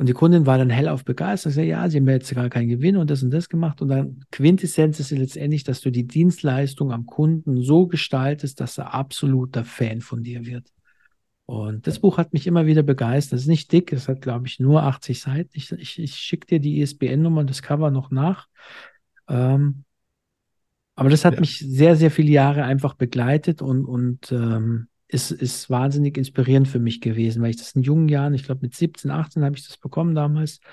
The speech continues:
Speaker 1: zur Ausbildung von ihm zum Geburtstag und es hat mich einfach immer begleitet und nie losgelassen.
Speaker 2: Das Coole ist ja auch, ne, dass einfach, <clears throat> das ist, äh, das hast du in den neunzigern dann bekommen.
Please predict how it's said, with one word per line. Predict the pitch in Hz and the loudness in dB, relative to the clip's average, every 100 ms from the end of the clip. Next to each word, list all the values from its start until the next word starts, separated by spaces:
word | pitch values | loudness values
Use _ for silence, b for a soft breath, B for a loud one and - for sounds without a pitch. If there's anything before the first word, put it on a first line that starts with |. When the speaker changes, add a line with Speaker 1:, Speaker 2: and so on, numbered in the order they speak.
| B B B _ | B B B _
Speaker 1:
zur | - - | -6 -2
Ausbildung | 147 - 151 143 | -4 0 2 2
von | 143 | 2
ihm | 131 135 147 b b b _ | 2 2 0 b b b _
zum | - 143 | -4 2
Geburtstag | 127 120 135 151 - 151 | 2 2 2 0 -2 0
und | 131 | 0
es | 120 | 0
hat | 135 143 | -2 0
mich | 131 - | -4 -4
einfach | 113 127 139 - 151 139 _ - | 0 2 2 2 0 0 _ -2
immer | 135 139 147 | 4 6 4
begleitet | 135 123 113 113 135 151 | 2 -2 -2 -4 -2 -2
und | 135 120 123 | -2 0 4
nie | 147 170 | 6 6
losgelassen. | 160 143 139 - 113 107 - - - _ _ _ _ _ _ _ _ _ _ - 123 _ | 4 2 0 -4 -6 -6 -10 -14 -18 _ _ _ _ _ _ _ _ _ _ -12 -12 _
Speaker 2:
Das | - 110 - - | -14 -12 -12 -14
Coole | - 117 107 113 | -4 2 4 4
ist | 127 | 4
ja | 151 151 | 2 2
auch, | 160 - | 0 2
ne, | 107 120 | 4 4
dass | 117 | 4
einfach, | 123 113 117 - - _ _ _ | 4 4 2 0 -10 _ _ _
<clears throat> | - 156 117 - 117 - _ _ _ | 4 6 6 4 -6 -18 _ _ _
das | 117 117 | 2 4
ist, | 127 123 | 4 6
äh, | 113 101 | 6 6
das | - | 4
hast | 113 | 4
du | 110 | 6
in | 104 | 6
den | 101 | 6
neunzigern | 104 123 131 92 82 | 6 4 4 2 2
dann | 82 | 0
bekommen. | 80 - 85 80 | -4 -2 -2 -2